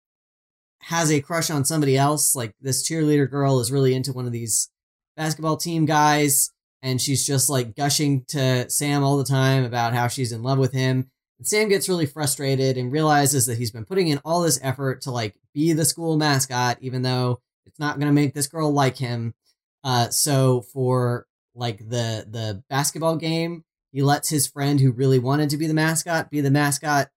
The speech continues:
in his place, even though his friend does a bad job. Uh, and Lindsay is planning on breaking up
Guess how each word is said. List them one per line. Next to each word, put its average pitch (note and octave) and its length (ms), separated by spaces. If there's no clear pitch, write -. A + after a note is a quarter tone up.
in C#3+ 180
his C#3 180
place, D3+ 480
even C#3 140
though C3+ 100
his B2+ 140
friend D3 420
does C#3+ 200
a C#3 40
bad C#3 260
job. C#3+ 460
Uh, A#2+ 520
and B2 460
Lindsay D3+ 840
is B2+ 220
planning F3+ 420
on D3+ 180
breaking C#3 460
up C3 320